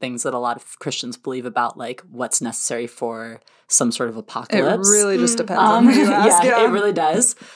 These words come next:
Speaker 1: Um, but this idea that we could have true,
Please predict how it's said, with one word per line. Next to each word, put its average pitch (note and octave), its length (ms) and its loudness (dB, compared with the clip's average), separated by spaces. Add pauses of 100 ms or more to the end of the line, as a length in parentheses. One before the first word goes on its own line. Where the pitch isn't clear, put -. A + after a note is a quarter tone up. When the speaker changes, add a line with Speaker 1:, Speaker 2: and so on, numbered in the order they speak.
(160)
Speaker 1:
Um, D#3 360 0
but F#3 160 -4
this F#3 180 0
idea D#3+ 320 -2
that E3 160 -4
we D#3+ 120 -4
could D#3 140 -14
have C3+ 760 -6 (540)
true, C3+ 920 -2